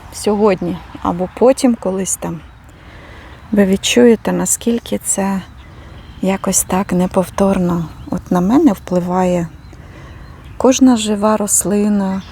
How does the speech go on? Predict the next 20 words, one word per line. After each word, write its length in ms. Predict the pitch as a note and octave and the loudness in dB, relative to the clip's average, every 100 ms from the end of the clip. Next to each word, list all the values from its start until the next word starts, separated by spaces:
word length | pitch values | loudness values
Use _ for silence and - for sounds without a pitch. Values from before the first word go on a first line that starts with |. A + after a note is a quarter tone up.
| - - - - - - | -18 -18 -18 -18 -10 0
І 80 | |
я 160 | G#3 A#3 | 2 2
так 180 | A#3+ A#3+ | 2 0
думаю, 500 | F#3+ G3 C4 B3 G3+ | 0 4 6 6 2
що 240 | G3 - G3+ | -4 -4 -2
на 120 | G#3 | 0
вас 260 | A3+ B3 | 0 0
також, 640 | - A#3 - G3+ G3 F#3+ - - | 0 -4 -4 -4 -2 -6 -10 -8
коли 240 | - A3 A3+ | 0 2 2
ви 100 | A3 | 2
торкаєтеся. 1120 | - A3 - G3 F#3+ G3 - G#3 - - G3+ - - - - - - - - - - - - - - - - - - - - - | 0 0 0 0 2 -2 -4 -2 -2 0 -4 -6 -16 -16 -16 -16 -16 -16 -14 -14 -14 -14 -12 -12 -8 -8 -8 -8 -8 -8 -8 -2
Я 140 | A#3+ B3 | 4 6
написала 560 | B3 A#3+ A#3+ B3 A#3+ | 6 4 2 4 4
такий 380 | A3+ A#3 - A#3 | 2 0 2 2
віршик. 560 | A#3 E4 - - - - - - - - - - - - - - - A#3 | 4 2 0 -6 -8 -12 -14 -18 -18 -18 -16 -16 -16 -14 -14 -14 -2 6
Він 160 | B3 | 6
звучить 600 | A#3 G#3+ G#3+ - C4 - | 6 4 2 4 4 2
ось 140 | G#3 - | -2 -2
таким 420 | - G#3 B3+ B3+ | 0 2 6 6
чином. 600 | - - G3+ F#3+ G3 G3 | 4 2 2 2 0 -4